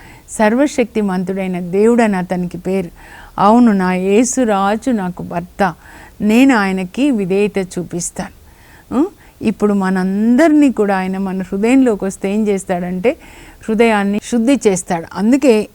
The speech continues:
యేసు ప్రభు పేరు ఏంటంటే యావే మెకాదేశ్. ఆ, యావే, తండ్రి, కుమార, పరిశుద్ధాత్మలు ముగ్గురు ఒకటేనండి.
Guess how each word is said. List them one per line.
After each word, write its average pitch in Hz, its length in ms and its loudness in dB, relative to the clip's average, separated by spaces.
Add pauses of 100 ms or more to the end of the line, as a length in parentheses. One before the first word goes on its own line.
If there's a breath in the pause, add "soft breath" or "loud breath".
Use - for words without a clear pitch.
(160)
యేసు 240 260 2
ప్రభు 226 340 0
పేరు 208 300 -2
ఏంటంటే 185 580 -4
యావే 208 580 -2
మెకాదేశ్. 185 800 -4 (640 soft breath)
ఆ, 247 140 0 (200)
యావే, 196 460 0 (120)
తండ్రి, 208 360 0
కుమార, 214 380 0
పరిశుద్ధాత్మలు 196 920 -4
ముగ్గురు 190 380 0
ఒకటేనండి. 196 840 -4